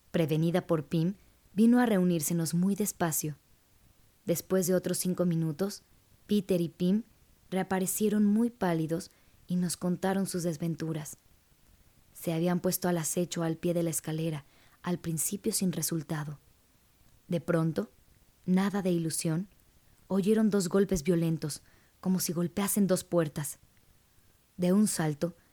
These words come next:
Pim subió hasta nuestra casa. Al pasar, Peter avisó a Dossel que,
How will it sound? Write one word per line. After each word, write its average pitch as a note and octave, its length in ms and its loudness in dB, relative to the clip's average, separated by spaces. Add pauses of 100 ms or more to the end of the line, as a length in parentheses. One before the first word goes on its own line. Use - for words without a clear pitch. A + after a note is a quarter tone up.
(360)
Pim A3+ 220 6
subió G3 400 2
hasta G3 260 -2
nuestra F3 300 0
casa. D#3+ 420 -6 (300)
Al F3 160 -4
pasar, F3+ 460 -4 (640)
Peter A3+ 280 0
avisó G3 340 0
a F#3 80 2
Dossel E3+ 400 0
que, - 280 -4